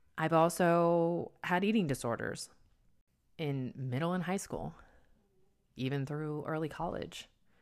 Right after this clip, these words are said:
I've been really, really thin. I've been entirely too thin because I've overworked out. I've been overweight. I gained, I was over three hundred pounds before I had Oliver,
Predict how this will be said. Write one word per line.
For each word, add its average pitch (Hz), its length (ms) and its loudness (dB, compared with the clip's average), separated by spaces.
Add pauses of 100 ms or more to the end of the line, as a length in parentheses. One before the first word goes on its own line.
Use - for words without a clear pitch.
(840)
I've 143 200 -6
been 135 460 -2
really, 131 260 0
really 131 200 -2
thin. 135 560 -4 (160)
I've 135 260 -4
been 127 360 -2
entirely 147 880 -2
too 139 280 -4
thin 135 420 -2 (100)
because 131 260 -4
I've 123 360 -6 (540)
overworked 147 540 2
out. 156 460 2 (680)
I've 139 260 -2
been 135 500 -2
overweight. 135 840 0
I 127 80 -10
gained, 135 460 -6 (340)
I - 40 -2
was 151 100 0
over 156 160 4
three 139 160 0
hundred 127 220 0
pounds 151 400 0
before 131 240 -4
I 120 40 -2
had 127 100 -4
Oliver, 139 580 0